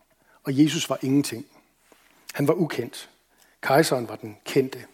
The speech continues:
den store. Men hvor er det egentlig mærkeligt, at lige nu er det blevet,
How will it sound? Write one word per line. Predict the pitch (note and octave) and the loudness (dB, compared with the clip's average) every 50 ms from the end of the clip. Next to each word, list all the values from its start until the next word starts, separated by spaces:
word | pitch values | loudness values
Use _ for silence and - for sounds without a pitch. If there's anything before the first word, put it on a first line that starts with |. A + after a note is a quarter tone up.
| _ _ _ _ - | _ _ _ _ -14
den | A#2+ A#2+ | -10 -10
store. | - - C3+ A2+ G#2+ A2 A#2+ A2+ - _ _ _ _ _ _ - - - - - - - - - - - - _ _ _ _ _ _ _ _ _ _ _ _ _ _ _ _ _ _ _ _ _ | -6 -4 -4 -4 -4 -6 -12 -12 -14 _ _ _ _ _ _ -20 -20 -20 -20 -18 -10 -10 -10 -10 -10 -20 -20 _ _ _ _ _ _ _ _ _ _ _ _ _ _ _ _ _ _ _ _ _
Men | - B2 | -8 -2
hvor | A#2+ D3 | 0 2
er | F3 F#3+ | 2 2
det | A3 | 4
egentlig | F3+ E3 D#3 C#3+ B2+ | 2 2 2 0 0
mærkeligt, | B2 C#3+ E3 - - - - - - _ _ _ _ _ _ _ _ _ _ _ _ _ _ _ _ _ _ _ _ _ _ _ - | 0 -2 -4 -6 -8 -14 -16 -20 -20 _ _ _ _ _ _ _ _ _ _ _ _ _ _ _ _ _ _ _ _ _ _ _ -12
at | C#3+ C3+ C3+ | -12 -6 -2
lige | F3+ F#3+ | 0 2
nu | F3+ E3+ | 4 4
er | D3 C3 | 4 2
det | C3 A#2 | 0 0
blevet, | C3 C3 D3+ | -2 -2 -2